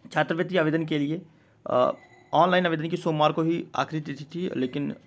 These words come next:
ठप रही साइट। साइट तो मतलब दस दिन से बंद है, दस दिन हो गया, दस दिन से साइट बंद है। तीस नवंबर तक बढ़ाने के लिए पत्र लिखा गया है, बाकी देखिए क्या डिमांड आता है। लखनऊ विश्वविद्यालय व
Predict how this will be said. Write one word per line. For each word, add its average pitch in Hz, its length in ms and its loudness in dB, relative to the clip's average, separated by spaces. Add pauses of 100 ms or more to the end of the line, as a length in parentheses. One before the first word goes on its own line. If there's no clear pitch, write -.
(120)
ठप 165 180 -4
रही 151 100 2
साइट। 143 260 0
साइट 190 260 0
तो 202 80 -2
मतलब 185 540 0 (120)
दस 147 160 0
दिन 160 140 0
से 180 140 -6 (280)
बंद 139 280 0
है, 180 80 -12 (260)
दस 143 200 0
दिन 143 160 -2
हो 127 140 -4
गया, 139 160 -6 (760)
दस 139 160 -2
दिन 147 160 0
से 143 60 -8
साइट 135 200 -2
बंद 127 260 -4
है। 180 80 -10 (420)
तीस 226 240 0
नवंबर 170 320 2
तक 185 240 0 (600)
बढ़ाने 143 280 0
के 147 140 -2
लिए 147 100 -2
पत्र 143 260 -2
लिखा 131 240 -2
गया 139 140 -4
है, 180 60 -4
बाकी 180 260 -2
देखिए 165 300 0
क्या 160 140 2
डिमांड 143 360 -2
आता 131 240 -2
है। 151 140 -8 (840)
लखनऊ 175 260 2
विश्वविद्यालय 196 480 4
व 185 240 6